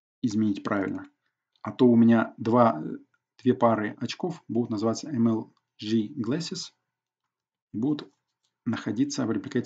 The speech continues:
Storage. Так, теперь мы найдём эти гарри поттеровские очёчки. Теперь переходим в наш скрипт и вот эти очёчки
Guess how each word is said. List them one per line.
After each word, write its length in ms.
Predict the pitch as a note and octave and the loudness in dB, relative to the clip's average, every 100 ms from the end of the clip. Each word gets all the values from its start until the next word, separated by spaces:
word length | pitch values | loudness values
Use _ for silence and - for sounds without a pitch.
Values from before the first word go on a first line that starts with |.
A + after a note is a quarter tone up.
| - | -6
Storage. 260 | - - - | -10 -10 -12
Так, 180 | - | -14
теперь 240 | - - C#3+ | -12 -4 0
мы 100 | A#2+ | 0
найдём 260 | A2 G#2+ | 0 0
эти 120 | G2 G#2 | -2 -4
гарри 180 | G#2 G#2 | -6 -6
поттеровские 560 | A2+ - G2 - G#2 | -6 -6 -10 -10 -10
очёчки. 420 | G#2 F3 - - - - - - - _ | -6 -6 -6 -12 -12 -20 -20 -20 -20 _
Теперь 260 | _ A2+ - | _ -6 -4
переходим 600 | G#2 G2+ A2+ G2 G2 F#2+ _ _ _ _ _ _ _ | -8 -6 -4 -2 -2 -4 _ _ _ _ _ _ _
в 180 | - - | -14 -6
наш 440 | G#2 G2 F#2+ - _ _ _ _ | -2 -2 -4 -8 _ _ _ _
скрипт 540 | - - E3+ G#3 - - | -14 -8 -6 -6 -8 -14
и 500 | B2+ E3 F#3+ F#3 B3+ _ _ _ _ _ _ _ _ _ | -8 -6 -4 -6 -10 _ _ _ _ _ _ _ _ _
вот 200 | A#2 A#2 | -6 -6
эти 160 | - - | -8 -10
очёчки 560 | - - F#3+ - - | -10 -6 -6 -6 -10